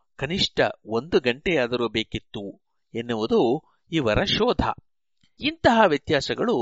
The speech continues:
ಇತರೆ ಹಾವಿನ ವಿಷಗಳಲ್ಲಿಯೂ ಇವೆ. ಹಾವು ಇರುವಂತಹ ಜಾಗ, ಅವುಗಳ ಆಹಾರಾಭ್ಯಾಸಗಳು ಇದಕ್ಕೆ ಕಾರಣವಿರಬಹುದು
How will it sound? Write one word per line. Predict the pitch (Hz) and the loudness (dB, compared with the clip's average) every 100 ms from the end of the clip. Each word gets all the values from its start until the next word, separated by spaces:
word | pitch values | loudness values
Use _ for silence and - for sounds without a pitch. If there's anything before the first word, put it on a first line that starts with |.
| 151 _ _ _ | -2 _ _ _
ಇತರೆ | 165 - 233 233 240 - | -6 2 6 6 4 -2
ಹಾವಿನ | - 135 139 147 | 2 4 4 0
ವಿಷಗಳಲ್ಲಿಯೂ | 135 120 123 113 110 107 165 226 | -4 -4 -2 0 0 -2 -6 -4
ಇವೆ. | 113 101 - _ _ | -4 -6 -8 _ _
ಹಾವು | - - 214 247 208 - | -6 2 2 2 -6 -4
ಇರುವಂತಹ | 127 131 127 110 110 - - | -2 0 -2 -2 -6 -6 -8
ಜಾಗ, | 98 95 - 113 _ _ _ - | -10 -8 -6 -8 _ _ _ 2
ಅವುಗಳ | 170 160 156 139 - | 4 4 2 2 4
ಆಹಾರಾಭ್ಯಾಸಗಳು | 117 139 202 156 - 110 - 110 202 143 - _ _ | 2 4 2 0 -2 -10 -8 -6 -4 -4 -6 _ _
ಇದಕ್ಕೆ | 151 147 - 139 | -2 -2 0 -4
ಕಾರಣವಿರಬಹುದು | - 147 185 147 127 117 117 117 113 | 0 0 0 -2 0 0 -2 -6 -8